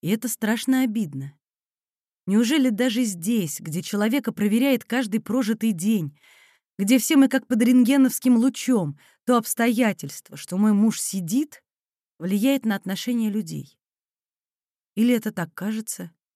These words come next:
Может, я все это придумала? Нервная, мнительная стала, самой противно.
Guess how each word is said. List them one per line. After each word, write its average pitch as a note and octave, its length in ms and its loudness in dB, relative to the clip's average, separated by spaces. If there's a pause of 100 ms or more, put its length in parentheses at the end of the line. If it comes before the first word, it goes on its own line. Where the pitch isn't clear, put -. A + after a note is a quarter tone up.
(500)
Может, A3 280 2
я B3+ 100 4
все C4+ 180 0
это B3 160 0
придумала? A3 600 0 (960)
Нервная, F3 580 0
мнительная D#3 720 -2
стала, D3 340 -10
самой C#4 340 -4
противно. C#3 600 -10